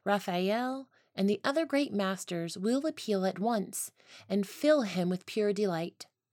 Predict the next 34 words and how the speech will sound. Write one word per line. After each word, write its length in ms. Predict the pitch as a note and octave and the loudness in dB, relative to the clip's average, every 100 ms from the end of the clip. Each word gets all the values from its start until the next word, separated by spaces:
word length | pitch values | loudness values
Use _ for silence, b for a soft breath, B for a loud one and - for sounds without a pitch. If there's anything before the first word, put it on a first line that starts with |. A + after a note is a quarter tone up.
| _ - | _ -8
To 120 | A3 | -4
some 240 | A#3+ D4 | 0 2
of 140 | D#4+ F3+ | 2 2
you, 300 | E3 E3+ F#3 | 2 0 -4
it 140 | A3+ | -4
may 200 | A#3 B3 | 0 -2
seem 380 | A3+ - D#4+ G#3+ | -2 -2 2 2
that 160 | F3+ - | 2 0
I 160 | A3 D4+ | -2 0
am 200 | A3 F#3 | 0 2
giving 340 | G3 F#3 F3+ | 2 2 0
a 100 | D#3+ | -2
counsel 640 | - - C4+ E4 - E3 E3 | -8 -6 -4 -2 -2 -2 -2
of 160 | E3+ | -2
perfection, 840 | - F3 - F#3+ - F3 D#3 E3+ F3 _ _ B B B B | -2 -6 -2 -2 -2 -6 -6 -10 -14 _ _ B B B B
when 160 | F3 - | 0 2
I 220 | F#3 A#3+ | 4 2
suggest 760 | - E4 - F3+ D#3 - - - | 2 -2 0 0 0 -6 -8 -2
that 140 | G3 | 0
the 80 | G3 | 0
highest 540 | F3+ C4+ D#4 C#4+ G3 - | -2 0 2 4 2 0
things 260 | G#3+ G#3+ | 0 2
in 120 | F3+ - | 0 0
art 300 | G3+ A3 - | 0 0 -2
and 180 | F3 F3 | 0 4
music 480 | F3+ A3+ G3+ D#3 - b b - | 4 4 0 -6 -14 b b -2
are 180 | F3+ F3+ | 2 4
literally 680 | F#3 A#3+ C#4+ F#3 E3 D#3+ D#3 | 4 4 4 4 0 -2 0
meat 440 | F3 A3+ G#3 - - | 4 4 2 -4 -10
for 160 | - D#3+ | -6 0
babes. 680 | E3 F3 D#3 D3+ - - - _ _ | 2 2 0 -4 -8 -12 -14 _ _
I 140 | A3 G#3 | -10 -4
think 280 | F#3+ E3+ | -4 -2
not. 480 | F3+ F3 F3 - - | -2 0 -2 -6 -16